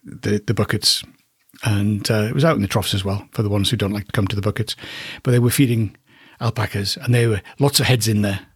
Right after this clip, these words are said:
uh, which was lovely. And there was one of them spat. Well, okay, it was shrapnel. <laughs> It was what was in the mouth. It was just the dry food. And it was a kind of a huff more than a,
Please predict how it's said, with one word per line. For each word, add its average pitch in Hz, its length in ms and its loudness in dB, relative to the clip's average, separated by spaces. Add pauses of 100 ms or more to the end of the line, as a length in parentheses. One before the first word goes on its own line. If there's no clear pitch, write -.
(640)
uh, 107 140 -2
which 98 140 -2
was 135 140 2
lovely. 98 300 0 (1120)
And 123 580 2 (1120)
there 135 160 4
was 123 480 2 (380)
one 131 220 2
of 156 100 2
them 113 300 -2 (180)
spat. - 580 -2 (720)
Well, 92 240 -8 (320)
okay, - 240 -10 (140)
it 165 100 -2
was 113 140 -2
shrapnel. 101 500 -2 (220)
<laughs> - 80 2 (220)
It 185 140 2
was 120 140 -2
what 147 140 2
was 131 140 2
in 127 140 4
the 120 60 4
mouth. 120 340 2 (400)
It 127 140 0
was 127 100 2
just 131 180 2
the 131 60 2
dry 117 260 2
food. 107 380 2 (480)
And 117 220 0
it - 20 -6
was 120 140 0
a 113 80 0
kind 127 160 2
of 110 80 2
a 107 80 0
huff - 360 0
more 120 140 4
than 107 160 0
a, 104 240 0